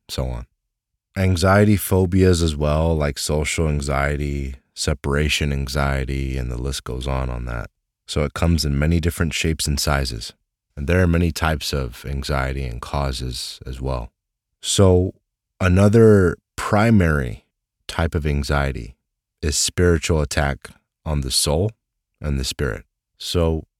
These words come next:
I've noticed this in my own life. Like when it comes to, like, social anxiety, I used to not really have that. I mean, yeah, like stage fright, a lot of people have that. But I'm talking about just, like, being around a lot of people.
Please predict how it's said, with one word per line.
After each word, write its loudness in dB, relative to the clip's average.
I've 2
noticed 2
this -2
in 4
my 2
own 2
life. -6
Like -2
when -4
it -6
comes -2
to, -6
like, -6
social -2
anxiety, -2
I 0
used 0
to -2
not -2
really -6
have -6
that. -10
I -4
mean, 0
yeah, 0
like -4
stage -6
fright, -4
a -6
lot -4
of -10
people -10
have -8
that. -10
But -6
I'm -2
talking -2
about -4
just, -6
like, -8
being -2
around -2
a -4
lot -6
of -14
people. -10